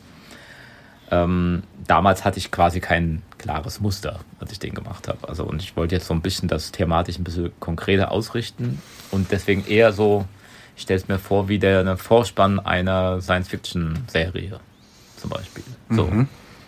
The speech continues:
Speaker 1: Also ich fänd's total cool, wenn wir irgendwo, ähm, die Melodie, wenn's denn eine gibt,
Speaker 2: Mhm.
Speaker 1: ähm, wenn die vielleicht dann von einem Theremin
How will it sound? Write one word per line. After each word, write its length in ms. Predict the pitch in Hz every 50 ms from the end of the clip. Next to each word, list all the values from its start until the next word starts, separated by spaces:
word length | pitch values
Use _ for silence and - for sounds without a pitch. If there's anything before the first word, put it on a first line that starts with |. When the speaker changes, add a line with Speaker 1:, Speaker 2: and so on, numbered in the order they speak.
| - - - - - - - - - - - - - - -
Speaker 1:
Also 140 | - 95 98
ich 60 | 95
fänd's 160 | - 107 107
total 300 | - 104 95 - 104 98 95 -
cool, 140 | 123 123 120 113
wenn 180 | 107 104 101
wir 140 | 95 95 -
irgendwo, 680 | - 101 104 110 101 92 95 92 95 95 92 92 - - -
ähm, 240 | 87 85 87 87 82
die 120 | - 90
Melodie, 760 | 85 90 87 87 95 87 85 - 117 127 143 151 175 180 170 - - - - - -
wenn's 240 | - 104 104 - -
denn 140 | - -
eine 220 | - - - 98 98
gibt, 400 | 98 - - - - - - -
Speaker 2:
Mhm. 60 | -
Speaker 1:
ähm, 320 | - 92 85 87 90 90 90 92 - - - - - - - - - - - - -
wenn 140 | - 92 90
die 140 | 90 101 101
vielleicht 320 | 98 - 92 95 90 -
dann 100 | 92 90
von 140 | 92 - 92
einem 100 | 90 85
Theremin 640 | - - 104 110 135 135 135 143 151 160 170 175